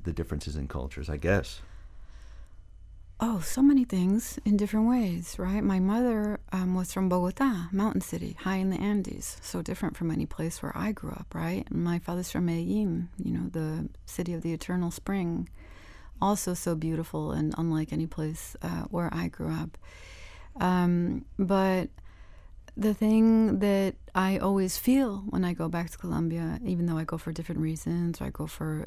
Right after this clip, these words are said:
Speaker 2: you know, 'cause my books are published there, work reasons, is it's m-, m-, it's the, the point of origin of my family story. Um, so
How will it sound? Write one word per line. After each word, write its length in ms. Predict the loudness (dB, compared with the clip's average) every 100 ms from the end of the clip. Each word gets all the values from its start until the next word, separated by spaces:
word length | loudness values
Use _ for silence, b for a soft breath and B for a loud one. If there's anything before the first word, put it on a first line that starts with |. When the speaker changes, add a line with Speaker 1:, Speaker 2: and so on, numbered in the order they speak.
| -4
Speaker 2:
you 80 | 0
know, 300 | 2 0 -2
'cause 200 | -6 -4
my 80 | -4
books 260 | -4 -6
are 60 | -6
published 340 | -4 -4 -4
there, 360 | -4 -4 -2 -4
work 360 | -2 -4 -6 -16 -12 -12 -4
reasons, 400 | -4 0 -2 -2
is 180 | -6 -4
it's 260 | -6 -6 -4
m-, 200 | -2 -2 0
m-, 160 | -2 -2 -6
it's 180 | -6 -4
the, 120 | -8 -8 -4
the 160 | -4
point 280 | 0 0 0
of 80 | -2
origin 360 | -4 -4 -4
of 80 | -2
my 160 | -2 -2
family 320 | -2 -2 -2
story. 440 | -4 -6 -4 -6 -8 -18 B B B B B B -2
Um, 340 | 2 2 0
so 440 | -2 -2 0 -2